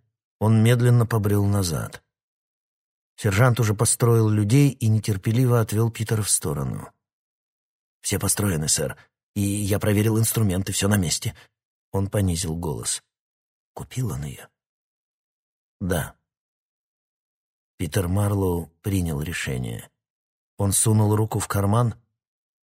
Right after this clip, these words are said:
и протянул сержанту свёрнутые купюры. "Вот, держите. Шестьдесят пять долларов". "Сэр, вы просто класс, чёрт меня возьми!"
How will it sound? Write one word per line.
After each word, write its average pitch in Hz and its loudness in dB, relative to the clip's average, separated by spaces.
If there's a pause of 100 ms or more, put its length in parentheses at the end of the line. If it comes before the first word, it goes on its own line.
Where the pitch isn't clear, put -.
(160)
и 101 -4
протянул 107 2
сержанту 107 0
свёрнутые 101 0
купюры. - -8 (1040)
"Вот, 95 -2
держите. 76 -6 (800)
Шестьдесят 95 -4
пять 80 -6
долларов". 60 -10 (1600)
"Сэр, 123 -2
вы 131 2 (140)
просто - -2
класс, 220 4
чёрт - -2
меня 160 2
возьми!" 165 2